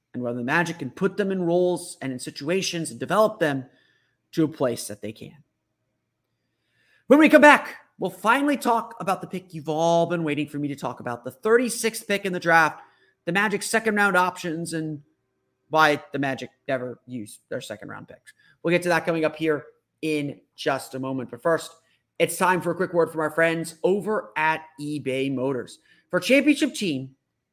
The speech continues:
it's all about making sure every player is a perfect fit. It's the same when it comes to your vehicle. Every part needs to fit just right.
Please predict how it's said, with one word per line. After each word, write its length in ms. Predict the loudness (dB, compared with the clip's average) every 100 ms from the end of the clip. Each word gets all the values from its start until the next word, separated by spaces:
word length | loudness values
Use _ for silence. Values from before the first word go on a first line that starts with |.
| _
it's 220 | -8 -8 -8 -4
all 240 | 0 2
about 260 | 0 -2 -4
making 300 | -6 -6 -6
sure 240 | -4 -4
every 240 | -4 -4 -4
player 240 | -4 -6
is 80 | -6
a 60 | -8
perfect 320 | -14 -14 -20
fit. 180 | -20 _ _ _ _ _
It's 100 | -4
the 60 | 0
same 200 | 2 4
when 100 | 4
it 80 | 4
comes 180 | 2 2
to 60 |
your 80 | 2
vehicle. 480 | 2 0 -2 -6 _ _ _ _ -2
Every 220 | 0 0
part 260 | 0 -2 -2
needs 200 | -4 -6
to 80 | -8
fit 340 | -6 -6 -10 _ _
just 320 | -2 0 0 -2
right. 160 | -2